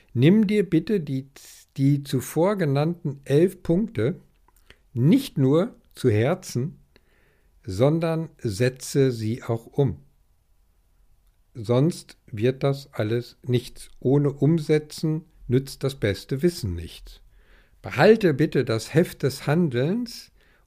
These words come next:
und der Entscheidungen in deiner Hand.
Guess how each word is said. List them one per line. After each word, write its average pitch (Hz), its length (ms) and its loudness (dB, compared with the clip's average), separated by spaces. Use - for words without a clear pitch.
und 202 320 4
der 160 140 4
Entscheidungen 135 920 0
in 113 240 -4
deiner 123 520 2
Hand. 85 320 -12